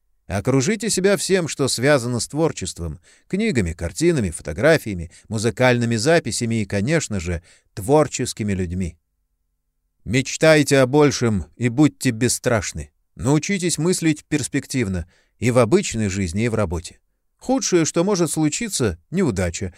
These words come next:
И лучшее, что может случиться, — тоже неудача, потому что провал, иногда даже публичный, даёт вам хорошего пинка под зад.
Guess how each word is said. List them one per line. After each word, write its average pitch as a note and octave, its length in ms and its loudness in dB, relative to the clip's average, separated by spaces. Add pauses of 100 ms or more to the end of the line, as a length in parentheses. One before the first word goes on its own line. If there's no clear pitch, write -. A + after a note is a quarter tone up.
(260)
И G#2 120 -2
лучшее, C3 520 2
что A2+ 220 0
может A2 300 0
случиться, — G2+ 640 -4 (200)
тоже C#3 340 4
неудача, A#2+ 600 4 (260)
потому G#2 320 0
что A2 200 0
провал, A2+ 560 4 (160)
иногда G#2+ 420 2
даже A2 300 2
публичный, G2+ 720 -2 (260)
даёт C#3 380 0
вам E3 180 2
хорошего D#3 480 4
пинка D3 400 2
под A#2+ 220 0
зад. F#2+ 320 -4